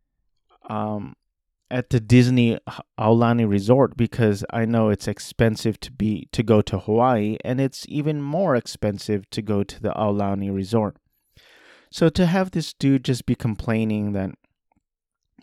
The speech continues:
uh, they had no room service, and I, we had to, like, walk a bunch and order food to our room, it's, like, quite the hassle.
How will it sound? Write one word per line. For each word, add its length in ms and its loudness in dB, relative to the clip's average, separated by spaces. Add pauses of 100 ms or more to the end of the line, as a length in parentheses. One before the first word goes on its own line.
(380)
uh, 500 -14 (240)
they 320 -6
had 240 -6
no 200 -4
room 540 -2
service, 680 0 (100)
and 180 -4
I, 240 -2
we 260 -6
had 300 -10
to, 160 0
like, 320 -6 (720)
walk 920 -4
a 100 0
bunch 800 -6
and 440 -4 (180)
order 680 2
food 500 0
to 160 0
our 220 0
room, 600 -2
it's, 320 -10
like, 340 -6 (560)
quite 380 -6 (100)
the 140 -4
hassle. 560 -6